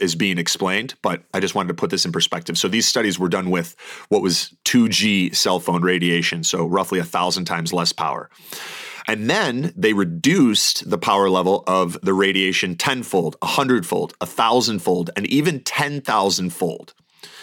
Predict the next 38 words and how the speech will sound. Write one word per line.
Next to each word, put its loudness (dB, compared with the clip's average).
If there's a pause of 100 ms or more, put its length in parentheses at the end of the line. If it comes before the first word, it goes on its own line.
(600)
And -2
they 4
found, 2
to 0
their 4
surprise, 2
that 2
the 2
greatest 2
damage 2
to -4
the 2
blood-brain 2
barrier 4
occurred 2
not -2
in 0
the 4
rats 2
that -2
were 2
exposed 2
at -4
full 2
power, -2
but 0
in -2
the 2
rats 0
that 0
were 2
exposed 0
to -2
phones 0
whose 0
radiation 0
was 0
reduced 0